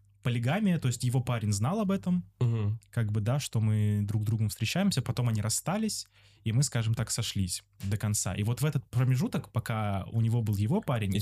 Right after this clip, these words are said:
Speaker 2: Извини,
Speaker 1: т-,
Speaker 2: я очень
Speaker 1: я,
Speaker 2: скучно живу. <laughs>
Speaker 1: я, я думал о том, что это никуда не выстрелит, и у меня периодически было такое, типа, "Блядь, ну вот как-то вот нет вот этого полностью ощущения, что человек полностью твой". То есть мне не
Speaker 2: Мгм.
Speaker 1: хватало очень сильно внимания, поэтому я такой, "Ну, посмотрим ещё варианты".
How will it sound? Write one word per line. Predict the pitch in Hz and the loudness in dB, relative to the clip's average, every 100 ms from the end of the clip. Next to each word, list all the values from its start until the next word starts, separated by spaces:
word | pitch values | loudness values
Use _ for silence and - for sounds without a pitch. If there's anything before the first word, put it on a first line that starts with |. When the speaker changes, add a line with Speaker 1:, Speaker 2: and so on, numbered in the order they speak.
| 101 | 2
Speaker 2:
Извини, | |
Speaker 1:
т-, | 101 95 | 2 2
Speaker 2:
я | 98 | 2
очень | 110 127 | 2 0
Speaker 1:
я, | |
Speaker 2:
скучно | - - - 92 | 0 -2 -2 -2
живу. | 87 82 - | 0 -2 0
<laughs> | 131 117 | 0 0
Speaker 1:
я, | 135 139 120 | 0 0 0
я | 139 | 2
думал | 131 196 190 | 2 4 4
о | 139 | 2
том, | 170 226 | 0 -2
что | - - 127 127 | -2 0 2 2
это | 123 143 | 2 2
никуда | 139 139 143 | 2 2 2
не | 139 | 4
выстрелит, | 139 277 - 139 117 - | 4 2 0 0 0 2
и | |
у | 120 | 2
меня | 160 | 2
периодически | - 131 131 175 - 131 | 2 0 2 2 0 0
было | 127 123 | 2 0
такое, | - 127 | -2 -4
типа, | - 113 | -2 0
"Блядь, | 110 120 104 | 2 2 2
ну | 113 143 147 | 2 2 2
вот | 147 - - | -4 -8 -6
как-то | 139 - 135 | -6 -2 0
вот | 135 - _ - - - - | 0 -2 _ -20 -20 -8 -2
нет | 175 190 | 0 0
вот | 147 | 0
этого | 135 127 | 2 2
полностью | 117 139 135 120 120 | 4 4 4 2 -2
ощущения, | 107 - 185 165 | -2 -2 0 0
что | - | 0
человек | 110 113 127 - | -2 0 0 0
полностью | 127 127 - 107 | 0 2 0 -6
твой". | - 104 92 - | -2 0 0 -4
То | - | -2
есть | 107 | 4
мне | 123 | 4
не | 147 | 4
Speaker 2:
Мгм. | 120 | 4
Speaker 1:
хватало | 123 139 120 | 2 0 0
очень | 101 92 101 | -2 -2 -4
сильно | - 104 | -2 0
внимания, | 95 107 147 208 123 | 2 2 2 2 2
поэтому | - 117 - 107 | 0 -2 0 0
я | 107 | 0
такой, | - 110 | -2 0
"Ну, | 151 254 - - | 0 0 -6 -6
посмотрим | 131 123 180 269 202 | -2 0 0 0 2
ещё | 139 143 | 2 0
варианты". | 113 104 95 - | -2 -2 -4 -8